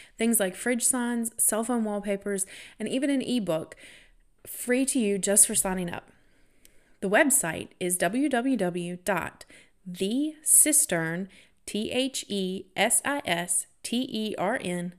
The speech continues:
dot net. Our goal is to pour into your life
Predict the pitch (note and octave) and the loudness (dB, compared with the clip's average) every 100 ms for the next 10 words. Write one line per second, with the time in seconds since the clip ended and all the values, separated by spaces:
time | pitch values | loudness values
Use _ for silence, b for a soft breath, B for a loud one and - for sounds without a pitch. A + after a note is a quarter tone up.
0 | _ _ F3 E3+ G3 - - F3 - - | _ _ 0 0 -2 -8 -8 -6 -6 -8
1 | - B B B B B B B F#3 D4 | -16 B B B B B B B 4 4
2 | A3 E3+ E3+ - - - F3 - A#3 C4 | 4 -2 -4 -4 -2 -2 -4 0 0 2
3 | - A3+ G#3+ F3+ A#3+ D#4 F3+ - G#3+ - | 0 -4 -2 0 4 4 2 -6 -12 -14